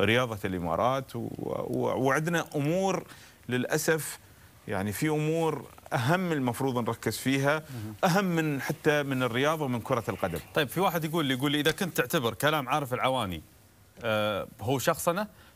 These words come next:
Speaker 2: فالرد من مروان، يعني، آه، أيضا شخصنة، لكن هل تكون الرد بنفس ال-، ال-، الأسلوب، نفس الطريقة؟ يعني، حتى لو ت-، افترضنا أن عارف العواني غلطان،
Speaker 1: نعم.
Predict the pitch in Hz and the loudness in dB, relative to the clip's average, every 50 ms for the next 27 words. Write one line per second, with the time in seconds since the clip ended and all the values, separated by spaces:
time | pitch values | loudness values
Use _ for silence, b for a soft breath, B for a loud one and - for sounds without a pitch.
0 | B - - 143 143 151 - - - 135 135 135 131 127 90 135 131 143 165 165 | B -2 2 2 2 2 0 -2 0 0 0 2 0 0 0 0 0 0 0 0
1 | 135 135 143 139 139 139 135 139 147 165 175 180 170 139 123 120 135 143 143 139 | 0 -2 -2 0 2 2 2 2 2 0 0 0 0 0 0 2 2 0 0 -2
2 | - - - - - - _ - - - - - 113 123 123 117 - - 147 160 | -6 -16 -20 -20 -20 -20 _ -20 -20 -16 -8 -4 -2 0 0 0 0 0 0 0
3 | 139 143 127 - 143 123 - - 101 101 113 127 123 147 139 127 B B B B | 0 0 -2 0 -2 -2 -2 -4 -2 0 0 0 0 0 -4 -4 B B B B
4 | B B - 156 175 170 151 - - - 165 151 139 131 127 139 147 131 110 - | B B 2 2 2 2 -2 -4 -2 -2 0 0 2 0 2 0 -2 -2 -4 -14
5 | _ - - - _ - _ - - - - 113 127 143 139 - - - 123 113 | _ -20 -20 -20 _ -20 _ -20 -18 -10 -4 0 2 2 2 0 -2 -2 0 0
6 | 110 107 107 104 104 101 101 98 98 95 92 92 - 127 143 143 117 127 123 - | 2 2 2 0 2 2 0 0 0 -2 -4 -4 -2 -2 -2 0 0 -2 -4 -2
7 | - 110 - - 110 123 123 - 151 175 - B B B B B 104 110 117 120 | -4 -4 -2 0 0 0 0 0 -2 -4 -4 B B B B B -2 0 2 2
8 | 180 185 - 190 175 170 160 156 160 156 151 - - - 156 160 185 165 185 170 | 0 0 2 0 0 0 0 0 -2 -4 -4 -4 0 2 2 2 2 0 -2 0
9 | 160 151 123 147 170 160 - 151 120 123 151 165 165 151 120 127 127 - 147 123 | 0 2 2 2 0 0 0 -2 0 0 0 0 0 0 0 -2 0 0 0 0
10 | 92 82 - - - - - - - 123 110 117 | 0 -2 -8 -18 -20 -20 -20 -10 -6 -6 -6 -6